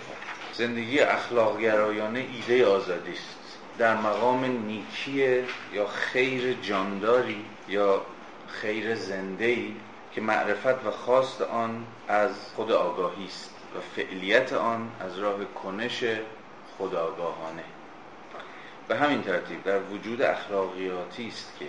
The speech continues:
خود آگاهی هدف برانگیزاننده و بنیادی را که در خود و با خود موجود است می‌یابد.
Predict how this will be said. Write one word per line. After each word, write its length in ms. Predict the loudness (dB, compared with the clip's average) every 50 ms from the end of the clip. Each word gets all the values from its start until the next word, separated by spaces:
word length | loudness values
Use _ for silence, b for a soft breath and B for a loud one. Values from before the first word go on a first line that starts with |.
| -8
خود 220 | -2 -2 -2 0 2
آگاهی 760 | 2 2 2 2 2 0 0 0 0 0 -2 -6 -6 -6 -8 -8 -4
هدف 360 | -4 -2 2 2 0 0 0
برانگیزاننده 1600 | -2 2 2 4 4 2 0 -2 -6 -8 -8 -8 -8 -8 -6 -6 -4 -4 -2 -4 -4 -6 -6 -8 -8 -10 -6 -2 -2 0 0 -2 -6 -10 -4 -4
و 60 | -4
بنیادی 640 | -2 -2 -2 -2 -2 0 0 0 0 -2 -2 -2 0
را 120 | 0 0
که 140 | 0 -2 -4 -4
در 140 | -2 -2 -2
خود 280 | -4 -6 -8 -6 -4
و 80 | -6 -6 -6 -8 -2
با 160 | -2 -2 -2
خود 300 | -2 -4 -4 -4 -4 -4
موجود 360 | -4 -6 -6 -8 -8 -6 0 2
است 320 | 2 2 2 0 -6 -8
می‌یابد. 440 | -8 -6 -4 -4 -4 -4 -6 -8